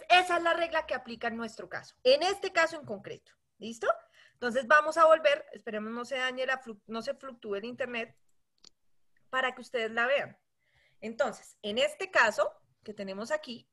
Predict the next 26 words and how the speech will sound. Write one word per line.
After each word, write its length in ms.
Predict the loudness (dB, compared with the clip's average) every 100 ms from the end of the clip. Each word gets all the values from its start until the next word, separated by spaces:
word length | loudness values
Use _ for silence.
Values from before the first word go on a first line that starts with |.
| _ _ _ _ _ _ _ _ _ _ _
como 220 | 0 4
la 180 | 6 8
pena 220 | 8 8
dice, 260 | 6 2 -4
se 60 | -2
aumentará 400 | -2 2 4 6
de 60 |
la 100 | 4
mitad 220 | 2 2
a 40 | 2
las 140 | 2
tres 200 | -2 -2
cuartas 380 | 0 0 -2 -2
partes, 440 | 0 0 0 -6 -2
la 220 | 6 6
regla 360 | 8 4 6 6 6
a 40 | 6
aplicar 560 | 0 -6 0 0 0 -8
en 180 | -8
este 320 | -8 -6 -6 2
caso 420 | 2 2 0 -4
es 140 | -6 -2
la 140 | -2
regla 540 | 0 -4 0 0 -2 -8 -20 _ -10
número 540 | -6 -4 -2 -2 -2
cuatro. 340 | -4 -6 -8